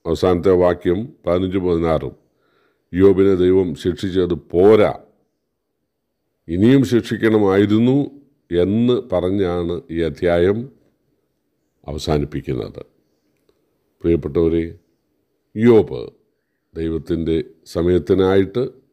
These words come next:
കാത്തിരിക്കുകയായിരുന്നു. "എന്തുകൊണ്ട് ദൈവം ഇത് ചെയ്ത് എന്നെനിക്ക് അറിഞ്ഞുകൂടാ" എന്നാണ് ഇയ്യോബ് പറഞ്ഞത്. "എന്നാൽ എനിക്കറിയാം" എന്നാണ് എലിഹു പറയുന്നത്.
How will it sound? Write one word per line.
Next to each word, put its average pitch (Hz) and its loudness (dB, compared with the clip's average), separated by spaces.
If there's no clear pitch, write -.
കാത്തിരിക്കുകയായിരുന്നു. 101 0
"എന്തുകൊണ്ട് 110 0
ദൈവം 110 2
ഇത് 101 -2
ചെയ്ത് 90 -2
എന്നെനിക്ക് 90 -6
അറിഞ്ഞുകൂടാ" 98 0
എന്നാണ് 107 -2
ഇയ്യോബ് 85 -4
പറഞ്ഞത്. 67 -6
"എന്നാൽ 78 0
എനിക്കറിയാം" 82 2
എന്നാണ് 87 -4
എലിഹു 87 -2
പറയുന്നത്. 71 -6